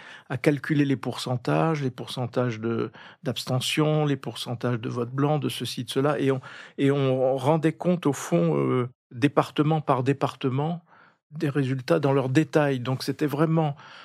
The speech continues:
une signature du monde que d'être, euh, le lendemain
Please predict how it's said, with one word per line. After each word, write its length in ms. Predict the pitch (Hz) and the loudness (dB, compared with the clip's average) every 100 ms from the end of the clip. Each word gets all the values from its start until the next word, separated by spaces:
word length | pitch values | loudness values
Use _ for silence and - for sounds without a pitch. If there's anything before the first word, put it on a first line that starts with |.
| - _ | -20 _
une 200 | 151 147 | -6 -4
signature 720 | - 180 175 170 - 170 151 | -4 2 4 4 2 0 2
du 120 | 147 | 0
monde 400 | 143 170 190 170 | 2 2 2 0
que 100 | 160 | 0
d'être, 480 | 143 147 143 - 139 | 2 2 0 -4 0
euh, 240 | 131 123 | 2 2
le 160 | 123 139 | 2 2
lendemain 600 | 151 147 147 147 165 190 | 2 2 2 2 2 0